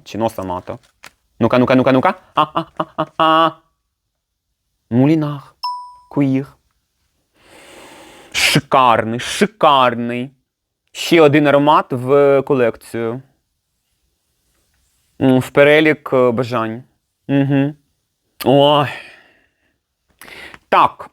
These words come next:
м, верхні ноти: мускатний горіх, е, лимонна вербена, бергамот. Середні ноти: шафран, перець, лаванда, е, лілія. База: шкіра, ут, амбра, мускус, сандал, пачулі. Ну, ви от, е, не чуєте шафрану, перцю, лаванди,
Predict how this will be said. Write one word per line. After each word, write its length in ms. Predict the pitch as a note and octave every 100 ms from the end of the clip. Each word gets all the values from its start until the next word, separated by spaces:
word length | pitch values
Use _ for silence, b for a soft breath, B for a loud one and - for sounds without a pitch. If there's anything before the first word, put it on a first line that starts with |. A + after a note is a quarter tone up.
| A#2+
м, 240 | A#2+ B2
верхні 280 | E3+ G#3+ F3+
ноти: 220 | E3 C#3
мускатний 400 | C#3+ - D#3 D3+
горіх, 420 | D3 D#3 A#3+ - D#3
е, 20 | C#3 C3+ C3+ B2+ A#2+ A#2 A2+ _
лимонна 680 | A#2 C3 D3+ D#3 D#3 C3+ B2+
вербена, 560 | B2 C3 A#2+ D#3 G3 D#3
бергамот. 680 | C#3+ C3 D3 C3 A2 G2
Середні 420 | - D3 D3 C3 B2+
ноти: 180 | A#2+
шафран, 560 | A#2+ C#3+ - D3+ F3 A3 b b b b b
перець, 340 | D#3 E3 -
лаванда, 540 | C#3+ C#3+ D#3 D3 C#3+ -
е, 260 | A#2 A2+ A#2
лілія. 540 | B2+ A#2 G#2+ F#2+ F#2
База: 400 | A2+ B2+ D#3+ D#3
шкіра, 500 | - - D#3+ F#3 F3
ут, 340 | - D3+ D#3 -
амбра, 480 | C3+ D#3 D#3+ D3+ C#3 b b b
мускус, 420 | C3+ D3+ - D3
сандал, 380 | C#3 C3 C3 B2+
пачулі. 520 | A#2+ - F#2 F2 E2 -
Ну, 200 | D#3 F3
ви 320 | C#3 C#3 F3
от, 340 | D3 C3+ -
е, 40 | B2+
не 400 | B2 A#2 B2+ D#3
чуєте 540 | - C3 G2+ F#2+ G2+
шафрану, 680 | - C3 - D#3 G3 A3+ F3+
перцю, 460 | C#3+ F3 G#3 - C3
лаванди, 600 | B2 C#3 F3+ D#3+ C3